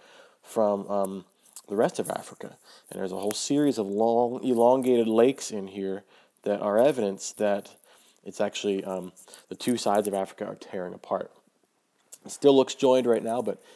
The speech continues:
it is progressively pulling apart that we call the East Africa Rift Zone. So these are areas that are all directly, um, related to, are directly at risk of volcanoes. But then, of course, any area that is in the path of a, an ash cloud,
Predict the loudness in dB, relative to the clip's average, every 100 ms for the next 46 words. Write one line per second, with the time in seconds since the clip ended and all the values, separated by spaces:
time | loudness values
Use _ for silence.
0 | -10 -2 0 0 -4 -10 -8 -2 0 0
1 | -2 -4 -4 -6 -6 -6 -6 -8 -4 -4
2 | -6 -16 -20 -18 -12 -8 -4 -4 -4 -8
3 | -8 -12 -12 -14 -12 -12 -12 _ -20 -20
4 | -10 -8 -8 -10 -14 -14 -16 -20 -12 -2
5 | 2 4 6 6 6 4 2 0 0 -2
6 | -2 -2 0 0 0 -2 -2 -6 _ -4
7 | -2 -4 -6 -4 -2 -2 -4 -4 -4 -6
8 | -12 -18 -14 -12 -12 -4 -2 -2 -2 -2
9 | -6 -6 -8 -8 -8 -8 -8 -10 -14 -20
10 | -20 _ 0 4 4 4 4 4 0 -18
11 | -20 -4 2 4 4 2 2 4 4 4
12 | 4 2 0 -6 -6 -6 -6 -8 -8 -10
13 | -8 -8 -8 -6 -4 -2 -2 -6 -4 -4
14 | -4 -8